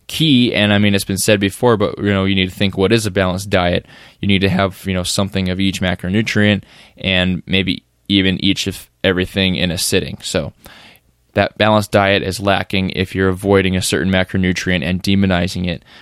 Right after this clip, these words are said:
or if you're really promoting consumption of one over everything else. Really what the problem comes down to, like I said before, the obesity problem isn't, it isn't solved by lowering your consumption of sugar.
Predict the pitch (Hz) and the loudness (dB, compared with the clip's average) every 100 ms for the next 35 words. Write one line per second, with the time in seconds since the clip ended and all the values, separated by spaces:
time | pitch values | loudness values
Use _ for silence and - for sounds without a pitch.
0 | - - 98 95 - 98 92 92 - 113 | -16 0 4 4 2 2 2 0 0 4
1 | 110 101 - 101 98 95 - 92 - 95 | 4 2 0 4 4 2 -2 -6 0 0
2 | 92 95 90 87 95 92 87 62 90 92 | 0 -2 -2 -2 0 2 2 0 -2 0
3 | 85 87 92 92 87 69 - - - - | 0 -2 -2 -2 -2 -4 -10 -14 -20 -20
4 | - - - _ _ _ _ - 117 123 | -20 -20 -20 _ _ _ _ 0 4 6
5 | 123 117 101 - 110 110 104 107 101 104 | 6 4 2 0 2 4 4 0 2 2
6 | 101 101 - 101 95 98 95 107 98 101 | 2 0 0 2 2 0 -2 -2 0 -2
7 | - 104 104 101 - - - - - 101 | 0 2 4 2 -2 -18 -20 -12 0 0
8 | 101 110 - 98 104 95 98 98 95 101 | 2 0 0 -6 -2 -2 0 -2 -2 -2
9 | - - _ _ _ _ 98 - 104 98 | -6 -14 _ _ _ _ -2 0 0 0
10 | - 107 101 95 95 98 90 92 90 90 | 0 2 2 2 -2 -2 -2 -2 -6 -2
11 | 98 92 98 - 98 104 95 - 98 - | -2 -2 -4 -6 -4 -4 -2 -4 -4 -2
12 | 107 101 143 | 0 4 2